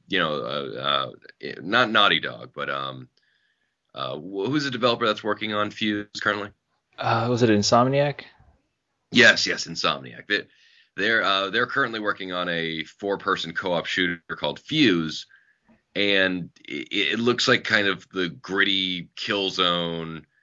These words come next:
Speaker 1: uh, uh, uh, the, uh, the Killzone, uh, uh, damn it, what was, what was the other one called? Um,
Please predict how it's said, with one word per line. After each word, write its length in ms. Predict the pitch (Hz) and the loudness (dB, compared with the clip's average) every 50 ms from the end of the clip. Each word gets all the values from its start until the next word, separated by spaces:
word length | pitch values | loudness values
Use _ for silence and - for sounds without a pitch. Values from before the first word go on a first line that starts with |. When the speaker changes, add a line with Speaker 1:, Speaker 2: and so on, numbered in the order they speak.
| _ _ _ _ _ _ _ - | _ _ _ _ _ _ _ -6
Speaker 1:
uh, 400 | 67 69 69 67 69 69 71 71 - - _ _ _ _ - | -4 -2 -2 -2 -2 -2 -4 -6 -6 -12 _ _ _ _ -12
uh, 60 | - | -10
uh, 160 | 65 64 60 55 50 60 62 | -8 -8 -8 -10 -12 -14 -12
the, 220 | 50 - 67 - - - | -12 -12 -14 -12 -10 -10
uh, 140 | 65 65 | -10 -10
the 120 | 64 64 65 | -10 -12 -14
Killzone, 720 | - - - 92 90 85 - - 92 87 85 85 80 76 | -10 -4 -2 -2 0 0 -2 0 0 2 2 2 0 0
uh, 340 | 71 71 71 69 69 - - | 0 -2 -2 -2 -4 -6 -10
uh, 100 | 64 - - | -12 -14 -12
damn 220 | - - 90 82 85 | -12 -10 -8 -8 -8
it, 60 | - | -6
what 160 | - 85 90 | -4 -2 -2
was, 140 | 92 90 - | -2 -2 -4
what 220 | - - 80 98 | -6 -6 -4 -2
was 120 | 104 98 82 | -2 -2 0
the 100 | 90 87 | 2 2
other 120 | 82 78 | 2 0
one 140 | 73 69 65 | -2 -8 -8
called? 300 | - - 60 - _ _ _ | -12 -18 -20 -20 _ _ _
Um, 520 | - 71 73 73 71 73 71 69 67 67 | -8 -4 0 0 2 0 0 -4 -6 -12